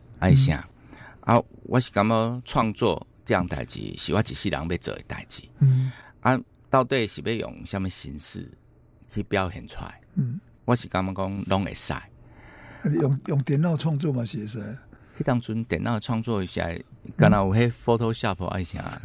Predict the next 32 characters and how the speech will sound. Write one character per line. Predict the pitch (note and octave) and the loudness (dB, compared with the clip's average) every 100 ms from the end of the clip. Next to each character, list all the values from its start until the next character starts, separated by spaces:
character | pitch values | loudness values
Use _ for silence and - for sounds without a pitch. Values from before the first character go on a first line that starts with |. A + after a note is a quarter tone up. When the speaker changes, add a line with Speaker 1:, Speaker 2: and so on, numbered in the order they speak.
| - - C#3+ - | 2 2 2 4
Speaker 1:
<laughs> | C#3+ B2 A#2+ - - - | 4 4 -2 -8 -16 -2
嘿， | G#2+ G#2 C#3+ - - - - - - - | 2 4 2 -2 -14 -20 -18 -16 -16 -14
啊， | - B2 B2+ B2 - _ - | -2 0 0 -4 -8 _ -2
我 | E3 | 0
是 | - | 2
感 | A#2+ | 0
觉 | C3 | 2
讲 | C#3+ | 0
电 | D3+ F#2 | 0 2
脑 | B2 A#2+ | 2 2
敢 | B2 | 2
若 | C3 | 0
无， | G2+ G2 F2+ F#2+ | 0 0 -2 -2
无 | F#2+ F2+ | -2 0
人 | F2+ F2+ | -2 -4
性。 | F#2 - G#2 - _ - | -6 -6 -6 -8 _ -2
Speaker 2:
嗯 | D#3 C3 | 0 0
哼。 | C#3 C3+ _ - | -2 -6 _ -2
Speaker 1:
我 | C3 | 0
较 | D3 C3+ | 2 0
无 | F#2 | 0
爱 | G2+ G#2 | 0 0
迄， | F#2+ A2 A2 A#2 | -4 -4 -2 -2
迄 | A2+ A#2+ | -4 -4
机 | F#2 | -6
器 | E2+ E2 | -6 -6
做 | - - | -6 -6
出 | - | -6
来 | - | -10
的 | - | -10
物 | - | -12
件。 | - | -12